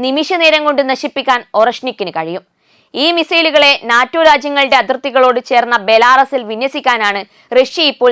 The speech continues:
നീക്കം നടത്തുന്നത്. ഇതോടെ നാറ്റോ രാജ്യങ്ങൾക്ക് നേരെയുള്ള റഷ്യയുടെ നേരിട്ടുള്ള ഭീഷണിയായി ഒറഷ്നിക് മാറും. അമേരിക്കയുടെ അലാസ്കയിൽ എത്താനും ഇതിന് നിമിഷനേരം മതിയാകും. ഒറഷ്നിക് റഷ്യയുടെ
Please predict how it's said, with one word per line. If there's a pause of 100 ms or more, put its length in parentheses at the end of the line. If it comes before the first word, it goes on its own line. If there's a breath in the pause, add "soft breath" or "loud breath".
നീക്കം
നടത്തുന്നത്. (460)
ഇതോടെ (260)
നാറ്റോ
രാജ്യങ്ങൾക്ക്
നേരെയുള്ള (260)
റഷ്യയുടെ (100)
നേരിട്ടുള്ള
ഭീഷണിയായി (320)
ഒറഷ്നിക്
മാറും. (600 soft breath)
അമേരിക്കയുടെ (140)
അലാസ്കയിൽ (120)
എത്താനും (100)
ഇതിന്
നിമിഷനേരം
മതിയാകും. (280)
ഒറഷ്നിക് (140)
റഷ്യയുടെ